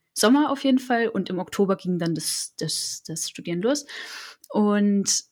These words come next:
dann habe ich aber gemerkt, als es losging und es war noch alles online und mit Corona und alles, dann habe ich gemerkt, schwierig. Wo ich nicht ganz so motiviert war und dann habe ich einfach gemerkt, okay, irgendwie ist die Zeit noch nicht da, um zu studieren.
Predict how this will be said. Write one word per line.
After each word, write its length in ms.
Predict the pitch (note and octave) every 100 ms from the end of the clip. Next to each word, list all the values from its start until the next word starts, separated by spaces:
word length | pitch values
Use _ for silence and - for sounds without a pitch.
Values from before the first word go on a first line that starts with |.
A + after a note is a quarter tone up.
| _
dann 180 | - G#3+
habe 120 | A#3+
ich 100 | A3
aber 120 | G#3+ G3
gemerkt, 480 | F#3+ F3+ F#3 B3
als 140 | F#3+ F3+
es 160 | F3+ -
losging 380 | A3+ B3 A#3
und 60 | A3
es 140 | F#3
war 60 | F#3
noch 140 | E3+ -
alles 240 | D#3 -
online 340 | G3+ G3 F#3+
und 80 | F3
mit 140 | D#3+ -
Corona 440 | E3+ F3 G3+ F#3+
und 120 | F3+
alles, 280 | F3 F#3 -
dann 100 | F3+
habe 120 | E3
ich 80 | D#3+
gemerkt, 360 | - F3+ F#3 - - - - - - -
schwierig. 760 | - - G#3 F#3 E3 - - _ - _ _ -
Wo 160 | G3 A3
ich 220 | A3 -
nicht 300 | A#3 A#3+ -
ganz 220 | A3+ A#3+
so 60 | B3+
motiviert 520 | A#3 A#3+ G#3 B3+ A#3+
war 180 | A3+ G#3+
und 60 |
dann 160 | G#3 A3
habe 100 | A3
ich 140 | A#3
einfach 260 | G#3+ A#3+ A#3+
gemerkt, 380 | G3 F#3+ A#3+ G3+
okay, 520 | G3 - G#3 A#3+ -
irgendwie 460 | - C4 B3 A#3+ A3+
ist 240 | - -
die 80 | G#3
Zeit 440 | - - G3+ G3+ -
noch 200 | G3+ -
nicht 340 | F#3 - -
da, 160 | D3+ D3
um 220 | F#3 F#3+
zu 120 | -
studieren. 540 | E3 - E3+ - D#3+